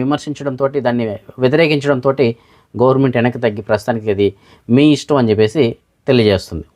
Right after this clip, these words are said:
ఉంచొచ్చు లేదంటే లేదు అని చెప్పేసి తెలియజేస్తుంది. ఎయిర్‌పోర్ట్‌లో లగేజ్ బ్యాగులు దొంగతనానికి గురయ్యాయి. దీనికి సంబంధించిన వివరాలు మనం చూసుకున్నట్లయితే ఈ సంఘటన వచ్చి బంగ్లాదేశ్లో జరిగింది. సౌదీ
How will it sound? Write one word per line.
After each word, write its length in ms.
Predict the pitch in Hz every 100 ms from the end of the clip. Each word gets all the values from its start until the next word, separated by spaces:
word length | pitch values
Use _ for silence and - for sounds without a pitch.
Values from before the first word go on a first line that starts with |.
| 110
ఉంచొచ్చు 360 | 107 117 185 233 175
లేదంటే 240 | 113 110 185 - 101 107
లేదు 180 | 107 104
అని 80 | 95
చెప్పేసి 280 | 98 98 98 -
తెలియజేస్తుంది. 500 | 95 85 80 - 120 - - - - - - - 135
ఎయిర్‌పోర్ట్‌లో 640 | 170 202 - 190 190 190 156 - _ _ _ _ _ - 110
లగేజ్ 300 | 127 170 156
బ్యాగులు 240 | 127 127 147 107
దొంగతనానికి 500 | 120 123 117 120 107
గురయ్యాయి. 240 | 92 82 _ _ _ _ _ _ -
దీనికి 160 | 117 113
సంబంధించిన 260 | 143 151 139
వివరాలు 200 | 147 143
మనం 120 | 131 123
చూసుకున్నట్లయితే 540 | 127 135 123 127 117 120 - 127
ఈ 40 | 131
సంఘటన 280 | 131 143 147 131
వచ్చి 160 | 151 127 101 101
బంగ్లాదేశ్లో 420 | 107 113 107 117 104
జరిగింది. 320 | 104 104 180 - _ _ _ - _ _ _ -
సౌదీ 220 | 139 180